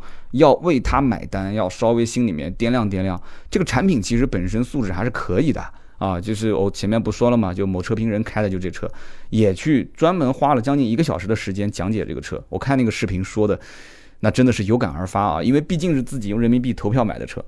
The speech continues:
那我其实给他评价也是这样子的，但整体来讲呢，铃木正是因为卖的不好，所以铃木是想指望这个车挣点钱。这个车也是目前铃木家族卖的算，我看一下销量啊，应该也是铃木销量当中最好的吧。那么这样的话，他是指望这个车挣钱，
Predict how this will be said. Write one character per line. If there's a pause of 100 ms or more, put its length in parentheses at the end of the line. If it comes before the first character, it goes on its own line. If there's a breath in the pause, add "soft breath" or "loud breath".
(320 soft breath)
那
我
其
实
给
他
评
价
也
是
这
样
子
的， (320 loud breath)
但
整
体
来
讲
呢，
铃
木
正
是
因
为
卖
的
不
好，
所
以
铃
木
是
想 (260)
指
望
这
个
车
挣
点
钱。 (380 loud breath)
这
个
车
也
是
目
前
铃
木
家
族
卖
的
算， (400 soft breath)
我
看
一
下
销
量
啊，
应
该
也
是
铃
木
销
量
当
中
最
好
的
吧。
那
么
这
样
的
话，
他
是
指
望
这
个
车
挣
钱，